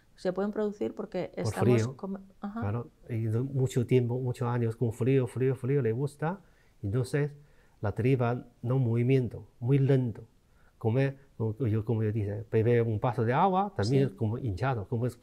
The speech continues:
Speaker 2: tomar mucho comida. Y no, ya muy lento, como mayores.
Speaker 1: Ujú.
Speaker 2: Ya hin-, y entonces hinchado, gases, toma algo y ya hinchado, toma algo y ya.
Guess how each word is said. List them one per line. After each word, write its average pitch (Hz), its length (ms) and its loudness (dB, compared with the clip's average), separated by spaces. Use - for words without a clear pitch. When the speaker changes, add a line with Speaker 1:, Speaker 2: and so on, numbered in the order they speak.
Speaker 2:
tomar 117 240 0
mucho 135 260 -2
comida. 127 380 -2
Y 113 100 -2
no, 127 400 -2
ya 135 180 2
muy 143 260 4
lento, 143 360 2
como 131 200 2
mayores. 120 560 2
Speaker 1:
Ujú. 208 320 -8
Speaker 2:
Ya 110 120 0
hin-, 110 280 0
y 123 80 -2
entonces 113 500 -4
hinchado, 110 540 -4
gases, 113 440 -4
toma 117 280 0
algo 156 220 4
y 143 40 6
ya 127 60 4
hinchado, 98 320 -4
toma 110 340 -4
algo 123 180 -4
y 92 40 -10
ya. 90 140 -14